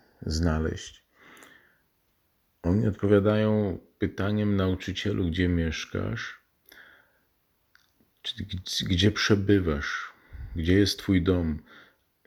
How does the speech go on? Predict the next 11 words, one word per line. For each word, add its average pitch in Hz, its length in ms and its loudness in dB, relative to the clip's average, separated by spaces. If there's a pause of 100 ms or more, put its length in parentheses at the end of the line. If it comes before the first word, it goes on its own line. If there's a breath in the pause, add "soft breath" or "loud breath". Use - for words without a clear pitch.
(220)
Jezus 82 500 2
mieszka, 85 500 0 (800)
właściwie 85 320 4
Jezus 82 300 4
jest 104 260 4
mieszkaniem 80 800 -4
Boga. 80 360 -4 (500 loud breath)
Jezus 85 320 0
mieszka 90 380 -2
u 85 320 0
Ojca. 90 400 0